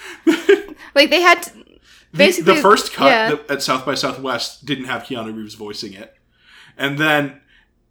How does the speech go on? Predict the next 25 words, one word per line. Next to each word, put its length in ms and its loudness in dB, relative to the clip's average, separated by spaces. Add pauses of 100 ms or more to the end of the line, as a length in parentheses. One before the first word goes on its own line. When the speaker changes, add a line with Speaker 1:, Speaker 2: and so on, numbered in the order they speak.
(120)
Speaker 1:
and 160 -4
then 280 -2
Keanu 440 -2
Reeves' 400 -2
sister 540 -2
sent 240 -4
him 160 -8
a 100 -8
cop-, 400 -6
sent 200 -8
him 100 -10
the 80 -14
trailer 680 -8
after 240 -6
knowing 260 -8
that 80 -10
he 60 -6
had 140 -8
passed 260 -8
on 120 -12
it, 40 -20
and 80 -20
he 60 -10
was 140 -12
like, 140 -12